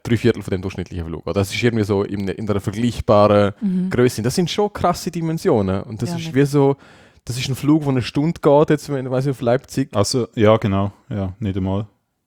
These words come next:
Speaker 3: Nicht einmal eine Stunde wahrscheinlich.
Speaker 1: Ja.
Speaker 3: Ja.
Speaker 1: Und der würde auch weniger ausstoßen, nehme ich jetzt an, aber trotzdem.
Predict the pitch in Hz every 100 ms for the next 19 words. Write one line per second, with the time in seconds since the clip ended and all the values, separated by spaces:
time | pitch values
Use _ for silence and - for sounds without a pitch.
0 | _ _ _ _ _ - 104 95 95 101
1 | - 104 101 101 95 110 - - - _
2 | _ _ _ _ _ - 101 98 - 120
3 | 135 147 123 120 135 120 143 - 131 135
4 | 127 131 131 - 110 123 107 101 107 131
5 | - - 85 92